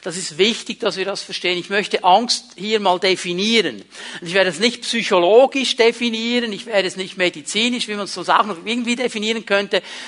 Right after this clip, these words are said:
sondern einfach von der Bibel her. Was ist eine Definition von Angst? Angst ist verdrehter Glaube.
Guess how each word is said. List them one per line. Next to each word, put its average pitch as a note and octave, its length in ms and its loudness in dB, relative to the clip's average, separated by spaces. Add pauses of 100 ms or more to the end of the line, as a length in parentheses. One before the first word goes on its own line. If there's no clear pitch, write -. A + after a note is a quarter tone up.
sondern F3+ 220 -4
einfach A#3 460 2
von G3 160 -2
der D#3 100 2
Bibel A#3 420 -2
her. E3+ 300 2
Was A3 400 4
ist A3+ 540 -2
eine G3+ 340 2
Definition F#3+ 1040 -2
von E3 240 -2
Angst? - 640 2 (580)
Angst A#3 760 4
ist A3 500 0
verdrehter F#3+ 720 -2
Glaube. D#3+ 560 2